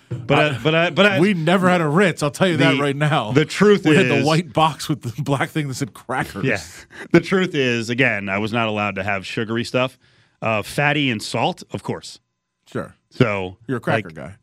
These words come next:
Speaker 1: I'm a, I'm a cracker.
Speaker 2: But
Speaker 1: I
Speaker 2: you're
Speaker 1: like
Speaker 2: also,
Speaker 1: cookies.
Speaker 2: you're also
Speaker 1: I like
Speaker 2: a soup,
Speaker 1: cookies.
Speaker 2: you're a soup guy, so
Speaker 1: But,
Speaker 2: crackers go with soup.
Speaker 1: but I would say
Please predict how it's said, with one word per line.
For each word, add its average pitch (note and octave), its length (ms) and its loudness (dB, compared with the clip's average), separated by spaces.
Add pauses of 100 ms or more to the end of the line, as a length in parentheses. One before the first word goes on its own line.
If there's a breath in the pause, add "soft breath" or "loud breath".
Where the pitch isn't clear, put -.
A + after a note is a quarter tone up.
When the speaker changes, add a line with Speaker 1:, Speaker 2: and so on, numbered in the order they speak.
(160)
Speaker 1:
I'm F3+ 240 2
a, F#3+ 40 0
I'm G#3 180 0
a G#3+ 40 -6
cracker. G3 460 0
Speaker 2:
But D#3 40 0
Speaker 1:
I E3+ 60 6
Speaker 2:
you're A#3 80 0
Speaker 1:
like C#4+ 100 4
Speaker 2:
also, A#3+ 140 4
Speaker 1:
cookies. A#3+ 240 -2
Speaker 2:
you're F#3+ 100 0
also A#3 120 2
Speaker 1:
I A#3 40 2
like C#4 80 4
Speaker 2:
a - 40 -2
soup, F#3 140 0
Speaker 1:
cookies. E4 260 0
Speaker 2:
you're G#3 100 2
a G#3 40 -2
soup E4+ 300 -2
guy, D3 200 0
so B2 120 -4
Speaker 1:
But, D#3 100 2
Speaker 2:
crackers G#3+ 320 0
go A3 120 0
with G#3+ 140 -2
soup. E4+ 340 -2
Speaker 1:
but D#3 100 4
I F#3 100 0
would G#3 120 -2
say F3 420 0